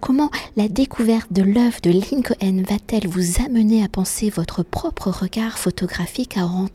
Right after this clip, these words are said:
à orienter vos réflexions vers des espaces où se rencontrent imagination,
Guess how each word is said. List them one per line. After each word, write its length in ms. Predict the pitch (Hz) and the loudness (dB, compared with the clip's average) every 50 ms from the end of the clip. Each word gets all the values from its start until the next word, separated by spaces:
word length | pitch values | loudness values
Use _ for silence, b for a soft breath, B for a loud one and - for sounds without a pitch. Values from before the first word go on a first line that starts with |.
| - - - | -10 -10 -6
à 100 | 190 185 | -6 -6
orienter 580 | - - - - - 233 226 - - 220 226 B B B B B B B B B | -6 -8 -4 2 4 4 4 4 2 2 0 B B B B B B B B B
vos 200 | 180 175 180 175 170 | 2 4 4 4 2
réflexions 800 | - - 262 285 262 - - - 196 - - - - 202 226 254 247 - | 2 0 0 0 0 -2 -2 -4 -2 -2 -2 0 2 2 2 2 0 2
vers 240 | 180 170 180 185 - | 2 2 2 0 0
des 320 | 185 180 175 175 185 214 | 0 2 2 2 0 0
espaces 520 | 208 214 - - - 226 269 302 - - 185 | -2 -2 -4 -6 -4 -6 -6 -6 -6 -6 -6
où 60 | 185 | -6
se 180 | - - 202 | -4 -2 -2
rencontrent 560 | 185 196 - 202 208 - - - 302 - - - - - - | -2 0 0 -2 -2 -2 -8 -8 -8 -8 -10 -10 -14 -12 -4
imagination, 840 | - 269 254 - 233 226 - - 202 185 175 170 - - - 185 | -2 -2 0 2 0 0 0 0 0 0 0 0 -2 -2 -4 -4